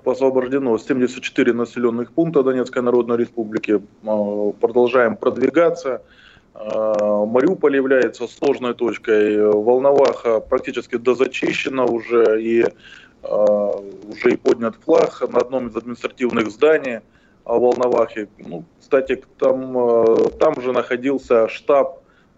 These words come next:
противника вот совсем недавно. Э, что касается, э, ещё дополнительно, ну, вернее, следующих населённых пунктов, это тоже достаточно,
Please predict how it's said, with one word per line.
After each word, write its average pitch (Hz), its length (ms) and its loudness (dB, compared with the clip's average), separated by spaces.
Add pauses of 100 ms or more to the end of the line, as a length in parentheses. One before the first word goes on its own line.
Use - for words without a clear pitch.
(140)
противника 113 840 -4 (200)
вот - 120 -20
совсем 113 380 -4
недавно. 101 460 -2 (520)
Э, 110 560 2
что 151 240 0
касается, 131 920 0 (200)
э, 120 160 -6
ещё 135 440 -2
дополнительно, 113 960 -4
ну, 120 180 -4
вернее, 117 400 2
следующих 131 480 -2
населённых 123 480 -2
пунктов, 151 340 0
это 117 160 0 (140)
тоже 131 220 -2
достаточно, 117 580 -2